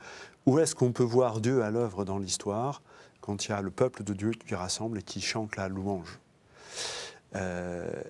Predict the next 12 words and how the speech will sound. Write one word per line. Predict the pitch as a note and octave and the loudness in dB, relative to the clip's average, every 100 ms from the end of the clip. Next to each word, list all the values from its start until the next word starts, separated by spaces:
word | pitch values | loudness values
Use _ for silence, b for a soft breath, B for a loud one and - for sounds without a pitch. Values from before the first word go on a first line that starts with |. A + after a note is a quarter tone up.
| - A#2 | -8 -2
et | |
alors, | G#2+ A2 | 0 2
le, | G#2+ G#2+ G#2+ | 2 2 0
la | A2+ G#2+ | 0 0
louange, | A2+ A#2+ C#3 E3+ C#3 | 2 4 6 4 4
l'action | G2+ G2 - A2 | 0 -4 -4 -2
de | G#2+ | -2
grâce, | G#2+ C#3+ D3+ - - _ _ _ _ _ - _ _ - - - | 2 2 2 -2 -4 _ _ _ _ _ -20 _ _ -20 -20 -8
c'est, | - - A#2 | -4 -2 0
c'est | - D3 | 2 2
un | B2+ | 2
sacrifice. | G#2 A2 - A2 - - - | 0 -4 -6 -8 -6 -6 -6